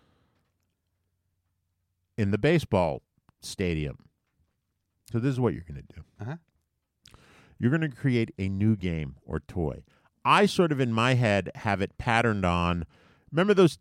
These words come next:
Speaker 1: toys you had as a little kid where you'd pull the string and then an arrow would spin around and
Speaker 2: Mm-hmm.
Speaker 1: stop at something and it would be like the cow
Speaker 2: Moo.
Speaker 1: and then it would
Speaker 2: Yeah.
Speaker 1: go moo? You're gonna do that, but it's gonna be more occulty.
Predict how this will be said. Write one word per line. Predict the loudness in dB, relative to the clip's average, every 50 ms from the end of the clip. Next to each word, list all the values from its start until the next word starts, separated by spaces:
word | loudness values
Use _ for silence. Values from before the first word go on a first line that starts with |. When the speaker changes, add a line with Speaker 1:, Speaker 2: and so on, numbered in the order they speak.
| _ _
Speaker 1:
toys | 2 6 8 8 8 6 6 4
you | 4 4
had | 4 2 2 2 0
as | -2 -4
a | -4
little | -4 -4 -4 -4 -6
kid | -4 0 0 2 4
where | 4 4 4
you'd | 2 2 0 -2
pull | 2 4 4 6 6
the | 4 2
string | 0 -4 -2 0 0 2 0 0 -2
and | -2 -2 0
then | 0 0
an | -2 -4 -6 -4
arrow | 0 4 6 6 8 8 8
would | 6 4 2
spin | -2 -8 -2 0 0 0
around | 2 0 0 0 0 0 -2 -2
and | -4 -6
Speaker 2:
Mm-hmm. | -6
Speaker 1:
stop | -2 2 2 2 2 2 -2
at | -6 -2
something | 0 0 0 2 0 0 2
and | 2
it | 2
would | 2 2
be | 2
like | 0 0 0 -2 -4
the | -8
cow | -8 -4 -2 0 2 4 4 6 6 6 6 4
Speaker 2:
Moo. | 4 0 -4 -6 -6 -4
Speaker 1:
and | -2 0
then | 2 2 4
it |
would | 4 2 4
Speaker 2:
Yeah. | 4 4
Speaker 1:
go | 4 4
moo? | 4 4 6 8 8 8 8 6 4 -4 -16 -20 -20 -20 _ _
You're | 6 8 8 8
gonna | 8 6 4
do | 6 6 6 6
that, | 6 4 4 2 0
but | -2 -2
it's | -2 -4 -4
gonna | -4 -4 -4
be | -2 -2 -2
more | -2 0 0 -2 -2 -2
occulty. | -6 -8 -8 -8 -6 -6 -6 -6 -10 -14 -16 -16